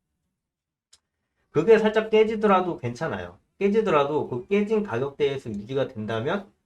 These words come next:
어, 연장이 된 걸로 칩니다. 그 흐름이 연장이 된 것으로. 지금 이제 그 흐름이 연장됐다. 왜냐면은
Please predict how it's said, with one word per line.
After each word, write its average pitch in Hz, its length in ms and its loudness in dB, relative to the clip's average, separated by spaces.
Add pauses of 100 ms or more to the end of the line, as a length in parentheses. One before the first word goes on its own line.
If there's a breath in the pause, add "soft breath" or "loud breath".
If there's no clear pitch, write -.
(360)
어, 113 200 -2
연장이 143 420 6
된 113 200 2
걸로 104 240 2
칩니다. 120 540 -2
그 120 480 2
흐름이 170 400 2
연장이 104 340 0
된 98 200 -8
것으로. - 320 -18 (120)
지금 170 320 -4
이제 135 180 -4
그 123 180 -4
흐름이 151 240 -6
연장됐다. 110 480 -6
왜냐면은 139 680 0